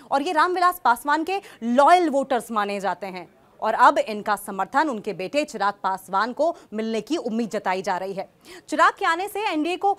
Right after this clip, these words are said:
सीधे सीधे पाँच से छह फीसदी वोट मिल जाएंगे। बीजेपी के लिए ये किसी बूस्टर डोज से कम नहीं होगा और इसीलिए बीजेपी ने पशुपति पारस के ऊपर चिराग पासवान को तवज्जो दी।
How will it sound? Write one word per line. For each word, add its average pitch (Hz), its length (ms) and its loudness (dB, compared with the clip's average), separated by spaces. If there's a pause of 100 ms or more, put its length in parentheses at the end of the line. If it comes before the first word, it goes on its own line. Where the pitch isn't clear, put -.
(140)
सीधे 381 580 -2
सीधे 330 560 0
पाँच 349 260 2
से 359 100 -4
छह 330 240 -2
फीसदी 330 440 -4
वोट 320 240 -2
मिल 349 140 0
जाएंगे। 233 340 -2 (320)
बीजेपी 226 380 -2
के 320 140 0
लिए 311 200 2 (160)
ये 247 80 -6
किसी 339 200 -2
बूस्टर 214 420 2
डोज 330 200 -2
से 339 220 -4 (140)
कम 320 120 2
नहीं 381 200 0
होगा 190 240 -2 (320)
और 233 220 4 (140)
इसीलिए 294 580 0
बीजेपी 220 360 -4
ने 262 120 -4
पशुपति 226 400 -6
पारस 190 340 -4
के 214 80 -8
ऊपर 254 260 0 (260)
चिराग 233 360 6 (120)
पासवान 214 520 0
को 202 160 -6
तवज्जो 196 440 -4
दी। 170 180 -16